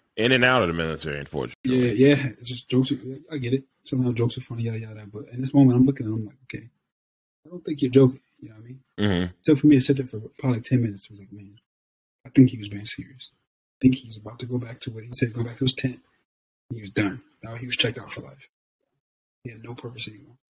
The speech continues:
Speaker 2: right? From what he was
Speaker 1: Mm-hmm.
Speaker 2: reiterating, or, or reiterating.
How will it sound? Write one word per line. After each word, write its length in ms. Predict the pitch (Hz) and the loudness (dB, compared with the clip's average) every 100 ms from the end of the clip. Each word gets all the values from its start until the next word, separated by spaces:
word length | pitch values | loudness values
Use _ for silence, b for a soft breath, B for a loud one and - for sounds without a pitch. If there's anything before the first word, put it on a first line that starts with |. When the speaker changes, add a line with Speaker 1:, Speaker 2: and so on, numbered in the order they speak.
| _ | _
Speaker 2:
right? 140 | - - _ _ _ _ _ _ _ _ _ - | -20 -20 _ _ _ _ _ _ _ _ _ -2
From 140 | 123 | 0
what 160 | 110 113 | 4 2
he 80 | 113 | 2
was 80 | |
Speaker 1:
Mm-hmm. 240 | 101 95 85 | 4 4 4
Speaker 2:
reiterating, 360 | - - - - | 0 -14 -18 -16
or, 200 | 110 104 _ | -16 -16 _
or 120 | 117 | -20
reiterating. 420 | 110 107 104 101 | -20 -20 -20 -20